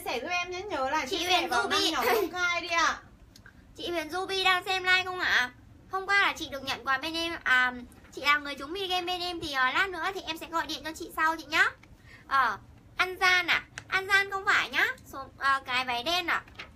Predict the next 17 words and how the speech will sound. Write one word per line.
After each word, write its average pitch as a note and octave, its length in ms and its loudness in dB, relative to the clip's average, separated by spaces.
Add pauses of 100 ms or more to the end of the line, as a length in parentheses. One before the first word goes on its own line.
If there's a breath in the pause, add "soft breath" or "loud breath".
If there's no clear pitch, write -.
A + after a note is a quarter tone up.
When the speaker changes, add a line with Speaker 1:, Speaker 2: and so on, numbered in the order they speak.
Speaker 2:
Cái C4+ 120 -8
váy C4+ 100 -6
đen, E4+ 300 -4
ờ, E4+ 60 -6 (140)
gì? C4 140 -8 (760)
Speaker 1:
Váy A3 140 -14
đen C4 220 -14
nào A3 180 -14
cơ? A3+ 100 -14 (380)
Speaker 2:
Chị D#4 120 -16
có C4+ 140 -12
dâu D4 140 -10
cái D4 180 -12
gì C4+ 60 -16
đen C4 200 -10
á? C#4 120 -16
Speaker 1:
Không, C#4 140 -14